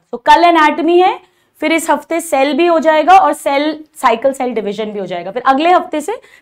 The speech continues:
प्लांट फिजियोलॉजी शुरू हो जाएगी, ठीक है। हाँ, नेचुरल तो नेचुरल होता है, बिल्कुल। Thank you सिद्धार्थ, आपको टीचिंग में मजे आ रहे हैं, thank you, ठीक है। चल आगे बढ़ जाते हैं अपन, इतना इंपॉर्टेंट चैप्टर पढ़ा रही हूँ आपको भाई, दो,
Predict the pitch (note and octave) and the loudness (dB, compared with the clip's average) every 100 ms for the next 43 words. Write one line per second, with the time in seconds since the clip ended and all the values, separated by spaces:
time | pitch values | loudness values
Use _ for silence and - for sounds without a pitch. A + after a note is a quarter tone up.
0 | - C4 C4 C4 G#3+ F#3+ F#3 G3+ G3+ F#3 | -2 0 0 0 -2 -2 -4 -12 -12 -14
1 | E3+ - _ _ - C#4+ G#4 C5+ - _ | -14 -20 _ _ -10 -6 -6 -8 -14 _
2 | _ A#3+ G#3 C#3+ - A3 B3 D4 D4+ D4+ | _ 0 0 -6 -10 -8 -6 -4 -4 -4
3 | F#4 F#4 E4+ D4 C4+ D4 D#4+ D#4+ D#4 - | -8 -8 -8 -10 -8 -8 -8 -10 -10 -16
4 | _ - C4+ D#4+ F#4 G4 D#4+ E4 D#4+ D#4+ | _ -6 -2 0 0 -2 2 4 4 4
5 | D4+ - D#4+ D4 D#4+ D4 D4 B3+ C#4 C#4 | 0 0 -4 -4 -4 -4 0 0 2 0
6 | C4+ C4+ C4+ C#4+ C#4+ C#4+ D4 D4 D4 D4 | 0 -2 -2 0 0 0 2 4 2 0
7 | - _ _ _ D4 D4 F#4 G#4 - _ | -10 _ _ _ -4 2 2 0 -10 _
8 | _ _ _ _ _ _ _ - - _ | _ _ _ _ _ _ _ -2 -2 _
9 | _ _ _ G#3+ A3+ B3+ C4 B3 B3 B3+ | _ _ _ -4 0 0 2 2 0 -4
10 | B3+ B3+ - _ _ A3+ B3+ D#4 D#4+ C#4 | -8 -12 -16 _ _ -12 -4 0 0 2
11 | A3+ A3 D4+ D#4 D4+ C4 - C4 C4 A3+ | 4 2 2 0 4 2 2 -4 0 0
12 | G#3 C#4 F4 E4 C#4+ B3+ A#3+ F4+ E4 G3+ | 0 -2 -4 -4 -4 -4 -2 -4 -6 -12
13 | _ _ _ - G#3+ A#3+ - | _ _ _ -6 -2 -2 -6